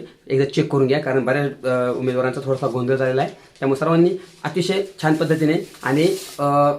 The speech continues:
व्यवस्थितरित्या ही जी काही प्रिंट आहे तुमची ती एकदा चेक करून घ्या. ती पण मित्रांनो हा जो काही तिसरा मुद्दा आहे आपला शैक्षणिक अर्हता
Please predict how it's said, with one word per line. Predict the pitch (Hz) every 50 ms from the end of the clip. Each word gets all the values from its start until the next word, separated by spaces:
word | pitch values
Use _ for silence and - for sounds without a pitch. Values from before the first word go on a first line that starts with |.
| - - -
व्यवस्थितरित्या | 151 170 180 165 - 180 170 170 143 135 131 117 - - - -
ही | 175
जी | 170 202
काही | 208 208
प्रिंट | - - 160 160 147 131
आहे | 131 107 90 - - _ _ _ _ -
तुमची | 147 127 117 131 151 165 - - - _ _ -
ती | 139
एकदा | 135 127 127 135
चेक | 135 - - 135 131 127 - -
करून | - 117 120 120
घ्या. | 117 123 123 151 165 - - -
ती | 147
पण | - 143 143
मित्रांनो | 151 160 156 - - 160 151 156 - - - - - -
हा | - 123 127
जो | 127 151
काही | - 151 156 156 -
तिसरा | 143 135 - 143 143
मुद्दा | 139 139 135 143
आहे | 139 131
आपला | - 127 120
शैक्षणिक | 143 127 - - 131 135 - 127
अर्हता | 117 120 120 - - -